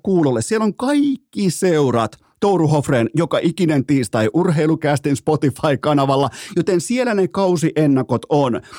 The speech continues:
Ja tää vielä mahdollistaa vielä terävämmin Urheilukästin saumaa ikään kuin pureutua nimenomaan ajankohtaistopikkeihin sekä ennen kaikkea debatteihin, koska niitähän te haluatte kuulla, joten teiltä tähän kohtaan seuraava pohdinta lavetille.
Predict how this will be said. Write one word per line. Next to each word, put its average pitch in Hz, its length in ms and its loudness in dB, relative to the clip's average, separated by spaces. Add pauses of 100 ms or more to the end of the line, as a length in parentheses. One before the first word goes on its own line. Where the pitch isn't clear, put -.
(140)
Ja 190 100 0
tää 220 280 -2
vielä 190 160 0
mahdollistaa 175 840 0
vielä 226 400 0
terävämmin 165 560 0
Urheilukästin 151 720 0
saumaa 156 420 2
ikään 156 300 0
kuin 131 240 0
pureutua 147 560 0 (360)
nimenomaan 170 540 2
ajankohtaistopikkeihin 147 1400 0 (140)
sekä - 300 -4
ennen 196 300 2
kaikkea 135 500 0
debatteihin, 127 680 0
koska 131 220 -4
niitähän 190 400 0
te 165 80 -2
haluatte 151 400 0
kuulla, 147 380 2 (260)
joten 233 260 -2
teiltä 262 300 -2
tähän 165 300 0
kohtaan 123 520 0 (320)
seuraava 139 640 0
pohdinta 104 880 -2
lavetille. 123 880 0